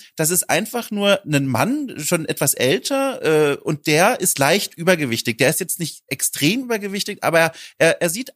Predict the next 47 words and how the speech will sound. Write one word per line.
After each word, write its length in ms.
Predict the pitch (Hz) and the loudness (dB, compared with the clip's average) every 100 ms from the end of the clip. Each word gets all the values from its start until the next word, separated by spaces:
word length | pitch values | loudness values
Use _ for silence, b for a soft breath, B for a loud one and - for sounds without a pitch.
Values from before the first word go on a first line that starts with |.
| - _ - - 165 - | -20 _ -14 -12 -14 2
aus 280 | 175 247 - | 4 4 0
wie 80 | 190 | -6
viele 320 | - 262 254 | -6 -4 -2
Männer 320 | 196 190 185 | 0 0 0
seines 380 | 160 165 190 - | 2 2 2 0
Alters, 420 | 147 170 180 165 | 2 2 0 -2
die 140 | 160 | -4
vielleicht 300 | 151 156 147 | -2 -2 -2
einen 80 | 151 | -4
Bürojob 540 | 139 131 135 - 135 - | -4 -2 -2 -2 -4 -4
haben. 280 | - 107 110 B B | -6 -6 -10 B B
Und 160 | 156 151 | 2 4
das 200 | 202 - | 4 2
spielt 340 | - 214 262 | -2 -6 -2
aber 200 | 170 165 | 0 0
für 120 | - | 0
die 140 | 143 131 | -4 0
Handlung 380 | 156 240 226 | 0 -2 -2
gar 160 | 175 185 | 0 0
keine 240 | - 175 | 0 -2
Rolle. 320 | 160 143 185 - B - | 0 2 2 -2 B -6
Das 140 | 135 | -4
ist 160 | 160 - | -2 0
einfach 260 | 175 214 | 0 0
nur 180 | 196 190 | 0 0
sein 220 | 151 165 | 2 0
Erscheinungsbild, 640 | 185 - 147 190 220 190 156 | 0 0 0 -2 -4 -4 -2
seine 220 | 156 156 | 0 0
Eigenschaft. 460 | 135 196 196 120 - | 0 0 -2 -4 -4
Das 100 | - | -4
verortet 420 | 131 120 233 208 | 0 2 0 -2
ihn 100 | 190 | -6
vielleicht 240 | 180 175 175 | 0 0 0
sogar 180 | 147 | -4
ein 40 | 139 | -2
bisschen 240 | 143 160 | -2 -2
biografisch 560 | 135 131 190 220 233 190 | -4 -2 2 2 2 -2
und 100 | 165 | 2
sagt, 200 | 151 151 | 2 2
was 120 | 156 | -2
der 120 | 147 | -2
für 120 | - | -2
ein 60 | 135 | -2
Leben 240 | 135 147 | 0 -2
bisher 260 | 139 - 127 | 0 0 -2
geführt 360 | 185 - 208 202 | -4 -8 -4 -4
hat. 140 | 208 | -4